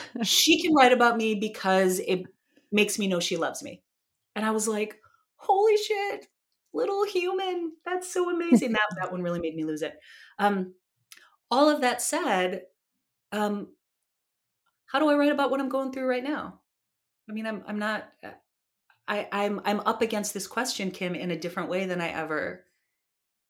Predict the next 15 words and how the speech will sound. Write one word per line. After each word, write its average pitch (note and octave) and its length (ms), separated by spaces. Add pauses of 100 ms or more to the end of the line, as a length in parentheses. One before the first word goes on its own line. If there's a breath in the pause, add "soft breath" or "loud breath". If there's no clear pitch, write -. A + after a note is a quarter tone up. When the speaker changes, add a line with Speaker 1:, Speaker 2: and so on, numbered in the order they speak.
(340)
Speaker 2:
have C4+ 400
been. - 420 (420)
And G3 160 (180)
all, G#3 340 (120)
and, G#3+ 220
and G#3 220
just A3+ 300
the, G3 340
the, F#3 460
it G3 140
feels C4 280
kinda A#3+ 240
like G#3 240
the, F3 320
the, E3 420